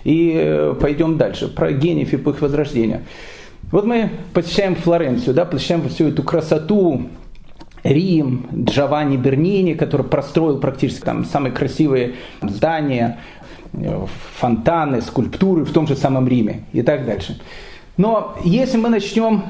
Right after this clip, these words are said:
смотреть на вот этих вот гениев эпохи Возрождения, мы увидим о том, что, ну, действительно они люди, наверное, были гениальные. Но в наше время это были серийные убийцы и маньяки, по большей своей части, либо люди довольно странные.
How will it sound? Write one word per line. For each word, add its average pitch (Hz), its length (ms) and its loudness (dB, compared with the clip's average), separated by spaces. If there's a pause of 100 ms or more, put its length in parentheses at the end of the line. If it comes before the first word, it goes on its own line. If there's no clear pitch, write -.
смотреть 185 720 -2
на 160 320 0
вот 170 220 0
этих 160 160 -2
вот 170 180 2
гениев 247 460 2
эпохи 165 280 0
Возрождения, 143 560 0
мы 151 160 2
увидим 208 360 2
о 165 60 0
том, 220 160 0
что, 160 320 2
ну, 143 220 0
действительно 147 540 0
они 170 200 2
люди, 170 260 4
наверное, 151 240 2
были 147 160 2
гениальные. 156 720 0 (320)
Но 131 100 2
в 147 60 2
наше 269 260 0
время 220 720 2 (240)
это - 180 0
были 233 300 2
серийные 214 560 2
убийцы 196 480 2
и 190 40 4
маньяки, 196 540 2
по 151 140 0
большей 196 340 0
своей 220 240 0
части, 123 320 0
либо 277 240 2
люди 247 300 2
довольно 196 400 2
странные. 127 480 -4